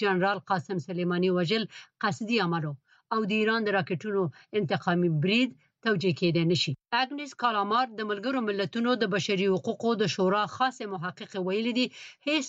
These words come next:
داسې شواهد نشته دي چې وښیي چې جنرال قاسم سلیماني د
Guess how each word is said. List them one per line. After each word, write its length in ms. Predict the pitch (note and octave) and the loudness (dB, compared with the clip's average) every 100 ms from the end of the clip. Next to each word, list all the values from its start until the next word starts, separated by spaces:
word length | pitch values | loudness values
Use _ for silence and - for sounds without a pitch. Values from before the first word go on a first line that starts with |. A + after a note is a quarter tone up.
| A3+ | -2
داسې 220 | B3 A3+ B3 | -2 -2 -4
شواهد 380 | A#3 A3 G#3 B3 B3+ | -2 -2 -2 -4 -2
نشته 200 | D4+ - A3 | -2 -2 -2
دي 80 | G#3+ | -2
چې 80 | G#3+ | -2
وښیي 320 | B3+ - B3+ A3 | -4 0 0 0
چې 80 | G#3 F3+ | 0 0
جنرال 340 | G3 F3+ F#3+ F3 - | 2 4 2 0 -2
قاسم 360 | F#3 - G3 E3+ | -2 0 -2 -2
سلیماني 480 | F3 F3+ F3+ G#3 B3+ B3+ - | 0 2 2 2 2 0 -16
د 20 | - | -6